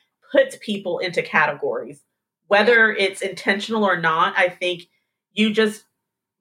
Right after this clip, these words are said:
socially, you gravitate towards people who are like you, whether that's with interest, ethnicity, whatever it is, whatever is making you feel comfortable in that bu-,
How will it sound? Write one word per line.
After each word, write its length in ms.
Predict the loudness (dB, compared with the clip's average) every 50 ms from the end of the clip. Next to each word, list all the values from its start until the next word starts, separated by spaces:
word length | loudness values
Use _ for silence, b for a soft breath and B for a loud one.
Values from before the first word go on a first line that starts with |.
| _ _ _ _
socially, 520 | _ -2 2 2 2 2 0 -4 -4 -2 -2
you 140 | 0 -2 0
gravitate 640 | 2 2 2 2 2 0 -2 -2 -2 -2 -2 -2 -4
towards 300 | -4 -2 -2 -2 -4 -6
people 300 | -8 -8 -8 -8 -8 -6
who 340 | -6 -6 -8 -8 -12 -12
are 540 | -6 -4 -2 0 2 2 2 2 0 -2 -4 b b b b b _ -2
like 320 | 2 4 4 4 2 -2
you, 200 | -6 -6 -4 -2
whether 280 | 0 0 0 2 0 2
that's 340 | 4 2 2 2 0 -6 -10
with 200 | -10 -10 -10 _ _ _ _ _ -2
interest, 720 | 0 0 0 0 2 2 4 4 4 2 -2 -14 -18 -18 _ _ _ _ _ _ _ _ _ _ -4 -4
ethnicity, 880 | -4 -2 0 0 0 0 0 0 -4 -2 -2 -4 -4 -6 -8 -10 -10 -4
whatever 380 | 0 2 4 4 4 4 4 2
it 80 | 4
is, 280 | 4 4 4 4 2 2
whatever 340 | -2 2 2 2 4 4 2
is 140 | 2 2
making 280 | 0 -2 -2 -2 -4 -6
you 120 | -6 -4
feel 180 | 0 0 0 0
comfortable 500 | 0 -4 -8 -8 -6 -6 -2 0 0 0
in 140 | 0 -2 -2
that 280 | 0 0 0 0 -2 -2
bu-, 320 | 0 2 2 0 -2 -6